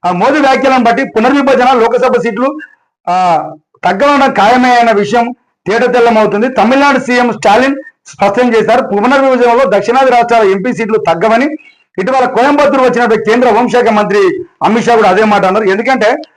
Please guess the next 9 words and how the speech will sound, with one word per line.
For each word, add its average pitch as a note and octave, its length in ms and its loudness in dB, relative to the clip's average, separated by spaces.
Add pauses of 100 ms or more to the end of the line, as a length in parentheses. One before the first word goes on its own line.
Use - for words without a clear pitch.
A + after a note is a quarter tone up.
(160)
ఉన్నదాన్నే C#4+ 420 2
ఉంటది, A3+ 320 0 (1600)
పెరగదు. C4+ 420 -4 (260)
మరి F#3 160 -2
వేరే C4 220 2
రాష్ట్రాలు C4 340 2
చూసుకుంటే A3+ 540 0 (280)
అక్కడ F3+ 240 2
ఉన్నటువంటి G#3 480 0